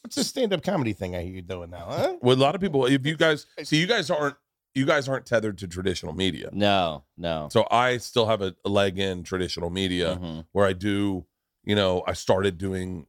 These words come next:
Speaker 2: I started in doing radio shows. You don't remember, you never got to do the
Speaker 3: I remember the f-, I remember the first time I heard you on, uh, Preston and Steve.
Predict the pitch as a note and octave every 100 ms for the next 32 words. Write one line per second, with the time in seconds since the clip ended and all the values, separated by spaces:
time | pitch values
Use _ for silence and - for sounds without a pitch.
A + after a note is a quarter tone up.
0 | - - G2+ A2 G2 F#2 F2 F2+ F2+ F#2
1 | A2+ F#2+ A#1+ - D#2+ A1+ - - _ A#2
2 | B2+ B2+ G#2 G#2+ G#2+ C3 B2+ A2 - F2+
3 | A2 A2 F#2 E2+ _ - G3 A3+ D3+ C#3
4 | B2 E3+ F#3 D3 D#3+ - C#3+ A#2+ C#3+ B2+
5 | B2 A#2+ A2 A2 G#2+ G2+ G2 G2 - _
6 | _ _ - G2+ F#2 - C3 - G2+ F2
7 | - C#3 G#2